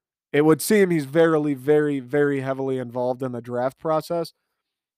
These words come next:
which that's what I'm looking for. Obviously, the G M's responsible for other things, negotiating free agent contracts, or, yeah, so, like, Kenny Golladay, for instance, negotiating well, identifying free agents that can help,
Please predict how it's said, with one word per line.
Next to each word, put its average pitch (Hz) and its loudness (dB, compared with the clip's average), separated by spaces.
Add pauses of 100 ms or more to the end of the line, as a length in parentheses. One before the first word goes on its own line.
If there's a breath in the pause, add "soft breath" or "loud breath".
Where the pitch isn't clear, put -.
(420)
which 151 -6
that's 214 0
what 208 0
I'm 139 -4
looking 127 -4
for. - -20 (120)
Obviously, 151 2
the 127 -6
G 143 -2
M's 139 -2
responsible 131 -2
for 131 -2
other 131 0
things, 120 -8 (400 soft breath)
negotiating 143 4
free 139 0
agent 127 0
contracts, 123 -6
or, 127 0
yeah, 127 2 (140)
so, 135 0
like, 123 2
Kenny 131 4
Golladay, 123 4
for 123 -6
instance, 117 -10
negotiating 131 0
well, 120 -4 (460)
identifying 139 4
free 131 2
agents 127 0
that 123 -4
can 123 -6
help, 123 0